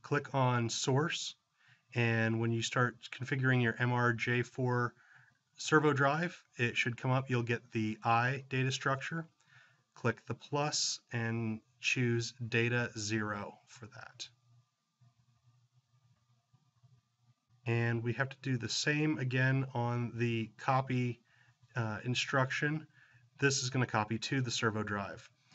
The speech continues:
So again, click on destination, start typing your servo drive name, or choose it from the list.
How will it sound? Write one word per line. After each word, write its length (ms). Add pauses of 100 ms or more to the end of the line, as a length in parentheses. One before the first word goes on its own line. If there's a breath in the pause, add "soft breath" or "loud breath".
(200 loud breath)
So 480 (320)
again, 260
click 240
on 180
destination, 800 (140)
start 320
typing 320
your 100
servo 340
drive 360
name, 420 (400 loud breath)
or 180
choose 320
it 140
from 240
the 60
list. 440